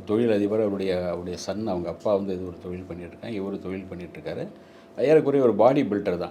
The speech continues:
இவங்க அப்பா எப்படி சரத்குமார் ஒரு, ஒரு காலத்துல உங்களுக்கு வந்து ஒரு பாடி பில்டரா இருந்து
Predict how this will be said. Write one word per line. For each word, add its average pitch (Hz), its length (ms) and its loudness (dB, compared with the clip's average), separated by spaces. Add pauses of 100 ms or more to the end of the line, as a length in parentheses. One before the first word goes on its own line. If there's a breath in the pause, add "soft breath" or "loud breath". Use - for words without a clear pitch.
(120)
இவங்க 107 180 0
அப்பா 131 220 4
எப்படி 113 520 6
சரத்குமார் 107 680 2
ஒரு, 92 140 0 (240)
ஒரு 90 180 -6
காலத்துல 95 240 -4
உங்களுக்கு 87 340 -6
வந்து 90 240 -6
ஒரு 87 100 -8
பாடி 92 280 -4
பில்டரா 87 420 -8
இருந்து 90 400 -8